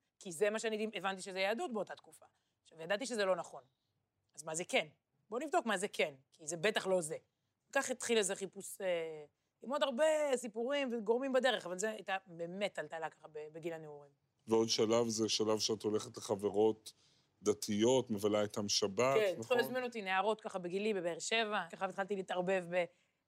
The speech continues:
Speaker 1: הווייב הדתי, הח-, אה, הווייב של ש-, בעיקר, בעיקר של שבת, כי כבר הייתי וורקוהוליסטית.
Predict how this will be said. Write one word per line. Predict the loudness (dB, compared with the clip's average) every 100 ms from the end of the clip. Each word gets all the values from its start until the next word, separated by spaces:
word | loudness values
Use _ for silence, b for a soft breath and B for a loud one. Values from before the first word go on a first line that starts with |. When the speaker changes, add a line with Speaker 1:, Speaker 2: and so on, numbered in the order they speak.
| -4 -4
Speaker 1:
הווייב | 0 2 4 4
הדתי, | 2 0 0 0 0
הח-, | -2 -6 -2
אה, | 2 2 2 0 -2 -6 -6
הווייב | -8 0 0
של | 0 -6
ש-, | -4
בעיקר, | -6 0 0
בעיקר | 0 -2 -4
של | -4
שבת, | 0 0 -2 _ _ _ _ _ -14
כי | -12
כבר | -2 2
הייתי | 2
וורקוהוליסטית. | 2 0 0 -2 -4 -6 -16